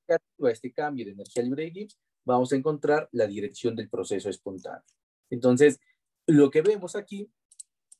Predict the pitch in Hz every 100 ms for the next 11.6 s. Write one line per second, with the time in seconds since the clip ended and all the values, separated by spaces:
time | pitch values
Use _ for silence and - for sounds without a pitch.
0 | - - - _ _ _ _ _ _ _
1 | _ _ _ - 151 143 - 143 131 156
2 | 160 185 170 165 _ _ _ - 113 104
3 | 107 110 131 131 135 180 156 147 175 _
4 | _ _ 190 190 185 175 147 147 156 165
5 | 160 190 208 156 123 135 170 170 147 135
6 | 131 131 - 156 147 143 - 101 - -
7 | - - - 104 104 135 127 147 202 226
8 | _ _ _ _ 120 131 175 185 160 180
9 | 156 131 131 151 196 _ _ _ 113 110
10 | 120 135 156 143 - - 104 120 131 135
11 | 143 160 - 180 175